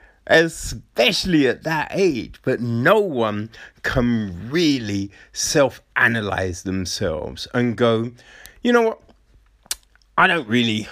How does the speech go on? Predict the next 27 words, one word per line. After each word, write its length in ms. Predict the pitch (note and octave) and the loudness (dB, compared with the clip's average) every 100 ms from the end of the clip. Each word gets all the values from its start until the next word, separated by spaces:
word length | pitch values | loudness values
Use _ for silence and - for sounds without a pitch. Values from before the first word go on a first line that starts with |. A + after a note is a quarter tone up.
| - | -4
I'm 180 | D3+ D3+ | 2 2
a 60 | C3 | 2
kinda 300 | - C3 G#2+ | 2 0 0
shit 360 | - - B2 | -4 -2 -2
at 120 | F#2 E2 | -2 -4
that 180 | E2 - | -6 -4
subject." 720 | A2 F#2+ - E2 - - - | -4 -6 -6 -6 -6 -10 -14
So, 540 | - B2+ A#2 A2 G#2+ _ _ _ - - _ _ _ | -4 2 4 2 -2 _ _ _ -20 -20 _ _ _
you 140 | - B2+ | -2 0
know, 140 | G#2 | 0
to 180 | - C#3 | 0 0
be 240 | A#2+ D3 | 2 0
fair, 520 | B2+ - A#2+ F#2+ D#2 - - - _ _ _ _ _ _ - | -2 2 2 2 -4 -12 -20 -20 _ _ _ _ _ _ -2
I'd 280 | - D3 A2+ | 0 0 0
be 180 | C3+ | -2
lucky 1080 | A2+ A2 A#2 B2 B2 B2 A2+ - - G#2 D#2 | 0 -2 -2 0 2 2 -2 -6 -2 -2 -4
to 160 | - G2+ | -6 -4
get 220 | G2 F2+ | -2 -2
a 60 | E2+ | -4
D. 600 | D#2+ F2 D#2 C#2 - _ _ _ _ _ _ _ _ - | -4 -2 -2 -6 -12 _ _ _ _ _ _ _ _ -10
I'd 120 | A2 | -4
be 100 | D3+ | -2
lucky 300 | D3 - C#3+ | -2 -2 -2
to 120 | C#3+ | -2
get 160 | D3+ B2+ | -4 -4
a 60 | |
D. 440 | A#2 D#3+ D#3+ F2+ | -2 0 0 -2